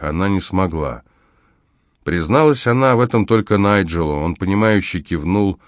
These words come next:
Она почувствовала, что слепой ужас, как может быть, и слепая страсть ему ведомы. Ближайшей ночью, когда он вновь принялся ходить к ней мерно и неудержимо,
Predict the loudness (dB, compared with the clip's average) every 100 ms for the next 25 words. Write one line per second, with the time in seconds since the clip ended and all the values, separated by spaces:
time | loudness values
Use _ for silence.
0 | _ _ _ -10 -4 0 0 0 -2 -4
1 | -2 0 0 0 -4 -2 -2 0 0 0
2 | -2 0 -2 -2 -6 -4 0 0 0 -4
3 | -2 -2 -2 -8 -6 -4 -2 2 2 0
4 | -4 0 0 -2 -4 -2 -2 0 0 2
5 | 0 -2 _ _ _ _ _ _ -4 0
6 | 2 4 2 2 0 0 2 0 0 -6
7 | -4 -4 0 2 4 2 0 0 0 0
8 | -2 -2 -2 0 -2 -2 -4 -2 -4 -4
9 | -6 -2 0 0 0 0 -2 -2 -2 -2
10 | -2 -2 -4 -4 -4 -2 -2